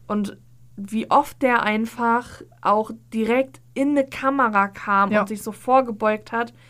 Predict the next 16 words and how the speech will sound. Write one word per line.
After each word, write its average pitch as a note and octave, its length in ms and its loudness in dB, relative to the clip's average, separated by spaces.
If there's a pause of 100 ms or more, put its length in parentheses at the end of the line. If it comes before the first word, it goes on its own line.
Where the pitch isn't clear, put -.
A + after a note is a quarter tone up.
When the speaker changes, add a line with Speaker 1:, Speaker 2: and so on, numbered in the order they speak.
(540)
Speaker 1:
das A#3 240 0
war F#3+ 240 0
echt G#3 260 -4
krass. G3 300 -4
Ich G3 100 -10
glaub, G#3+ 160 -2
du A#3+ 80 0
hast B3 140 -2
das A#3 100 -10
ja G#3 80 -2
mehrfach G#3 500 2
sogar C4+ 360 -2
drauf, C4 400 -2
dass B3 160 -8
er B3 80 -2
direkt B3 280 -6